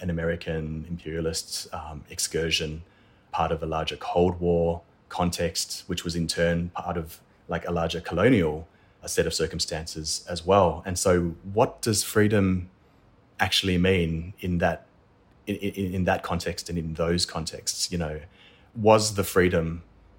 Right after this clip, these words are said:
that was found by certain colonized people, let's say, was it always vitiated? Was it always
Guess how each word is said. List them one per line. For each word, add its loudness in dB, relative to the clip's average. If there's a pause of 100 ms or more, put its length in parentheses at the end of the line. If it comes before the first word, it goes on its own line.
(180)
that 2
was -2
found 2 (160)
by 2 (600)
certain 2 (160)
colonized 2
people, 0
let's -2
say, -2 (520)
was 0
it 2
always 4 (220)
vitiated? 2 (300)
Was 4
it 4
always 6